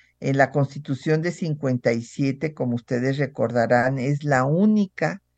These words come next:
que va a tener la preeminencia del legislativo, es un legislativo más fuerte que el ejecutivo,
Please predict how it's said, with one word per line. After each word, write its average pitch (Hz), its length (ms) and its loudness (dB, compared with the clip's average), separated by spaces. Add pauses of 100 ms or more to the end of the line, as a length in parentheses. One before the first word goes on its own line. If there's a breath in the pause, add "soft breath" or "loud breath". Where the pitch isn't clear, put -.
(540 soft breath)
que 147 440 0
va 143 380 4
a 160 100 2
tener 135 520 -2
la 123 280 2
preeminencia 135 1300 -2 (380)
del 151 320 4
legislativo, 143 1000 2
es 151 160 -2
un 147 140 -2
legislativo 135 840 0
más 147 420 2
fuerte 151 560 0
que 135 120 -8
el 117 100 -4
ejecutivo, 113 960 -6